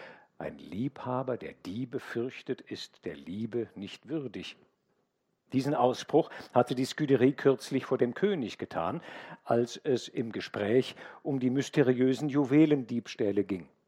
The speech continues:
Die Opfer waren nämlich alles Liebhaber, die mit ihrem Schmuck auf dem Weg zu ihrer Geliebten waren. Die Scuderie hatte diesen Spruch mit spitzer Zunge eigentlich nur so dahingesagt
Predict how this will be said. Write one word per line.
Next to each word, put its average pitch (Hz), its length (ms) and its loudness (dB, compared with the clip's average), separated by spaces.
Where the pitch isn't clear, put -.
Die - 120 -10
Opfer 131 500 -2
waren 85 320 -8
nämlich 123 380 -6
alles 117 400 -2
Liebhaber, 113 720 -4
die 135 80 6
mit 151 160 2
ihrem 151 220 4
Schmuck - 580 0
auf - 140 0
dem 165 180 0
Weg 101 320 -2
zu 160 100 -2
ihrer 147 220 -2
Geliebten 160 540 -8
waren. - 300 -14
Die 127 100 -2
Scuderie 165 480 6
hatte 151 220 8
diesen 143 240 -2
Spruch - 300 0
mit 123 160 -4
spitzer - 520 -2
Zunge 131 400 -2
eigentlich 110 480 0
nur 110 200 -4
so 80 240 -10
dahingesagt 95 960 -6